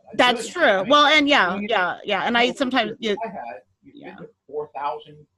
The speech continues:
Speaker 2: ten thousand, whatever it's been, buildings.
Speaker 1: Right.
Speaker 2: You, you get a feel.
Speaker 1: Yeah, you do. Um, so do you do that just in the Bucks County area, or do you,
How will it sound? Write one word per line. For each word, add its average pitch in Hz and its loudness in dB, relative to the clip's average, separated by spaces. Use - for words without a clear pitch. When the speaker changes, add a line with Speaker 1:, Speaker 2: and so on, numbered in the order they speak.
Speaker 2:
ten 160 -12
thousand, 135 -12
whatever 202 -10
it's - -14
been, 190 -8
buildings. 165 -10
Speaker 1:
Right. 151 -2
Speaker 2:
You, - -20
you 143 -20
get 156 -8
a - -14
feel. - -14
Speaker 1:
Yeah, 160 -6
you 196 -4
do. 170 -4
Um, 220 2
so 285 -2
do 247 -2
you 285 4
do 285 -2
that 240 2
just 240 -2
in 240 0
the 220 2
Bucks 220 0
County 254 -4
area, 294 2
or 233 0
do 214 -8
you, 208 -4